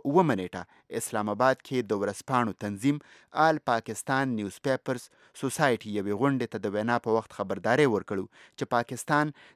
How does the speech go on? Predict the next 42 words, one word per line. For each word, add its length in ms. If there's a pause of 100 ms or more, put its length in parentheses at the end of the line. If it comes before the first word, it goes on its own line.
(160)
د 140
خیال 400
د 180
ازادۍ 400 (100)
په 120
حق 140 (120)
باندې 260 (420)
تر 140 (100)
ټولو 200 (160)
خطرناکې 640
حملې 340
سره 160 (260)
مخ 200
دی. 100 (760)
د 20 (160)
اداریې 480 (480)
آزادې 300 (100)
تګلارې 420
په 140
سر 200 (240)
ډان 220
ورځپاڼه 540
دا 160
وخت 140 (100)
د 100
سخت 380
ریاستي 500
دباو 320
لاندې 260
ده 80 (300)
او 60
په 200
ټول 140 (100)
ملک 160
کې 140
د 100
ورځپاڼې 500 (420)
ویش 260 (180)
ډېر 160 (140)
اغیزمن 400
شوی 260
دی. 80